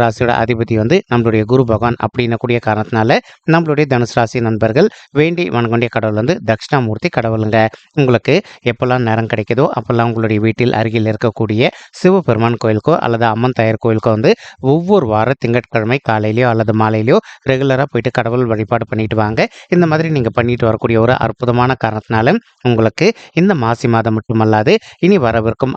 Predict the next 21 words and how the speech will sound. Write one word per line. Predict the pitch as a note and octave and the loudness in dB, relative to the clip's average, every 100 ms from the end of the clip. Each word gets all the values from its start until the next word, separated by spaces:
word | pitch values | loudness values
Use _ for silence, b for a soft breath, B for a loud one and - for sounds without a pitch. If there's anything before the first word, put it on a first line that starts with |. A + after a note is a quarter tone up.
| A#2 | -2
அனைத்து | C#3 D#3+ B2+ A2+ | -4 -4 -2 0
மாதங்களுமே | A2 A2 A2 C3 - A#2 | 0 0 2 2 0 0
நீங்க | C3+ C#3 G#2+ | 0 0 0
எதிர்பார்க்கின்றோம் | A#2 - A2 A#2 A2+ A2 | -2 -2 -4 -4 0 0
நம்ம | A2 - - B - | 2 0 -2 B -4
சிறந்த | F3 F3+ F#3 C3+ | -2 0 -2 -2
நல்ல | G#2 D3 D3+ | 0 0 0
பலன்கள் | A2+ A2+ A#2+ B2 | -2 -2 0 0
கிடைப்பதற்கு | A2 G#2+ A2+ A2 D#3 A#3 B B D3+ | -4 -4 -2 0 0 0 B B 0
நூற்றுக்கு | F#3 F#3+ G3+ C#3+ | 0 -2 -2 0
நூறு | - B2 | 0 2
சதவீதம் | A2 A2+ B2+ A2 | 0 2 0 0
வாய்ப்புகள் | A2+ - A#2 A2 | 0 -2 0 2
வந்து | A2+ A3+ B B | 2 -2 B B
மிக | B2+ D3 A#2 | -2 -2 -2
அதிகமாக | A#2 A2+ G#2+ G#2+ D#3+ F#3+ | -2 0 0 0 0 0
கைகூடும் | A#2 - A#2 A2 | -2 -2 0 0
அப்படின்ட்டு | G#2+ A#2 G#2+ A#2+ A#2+ B B D3 | 0 0 0 0 -2 B B 0
உறுதியாவே | D#3+ C#3+ A2 C#3 C#3 | 0 2 0 0 -2
நம்மளால | A2 A2+ A2+ | 0 0 0
வந்து | A2 | -2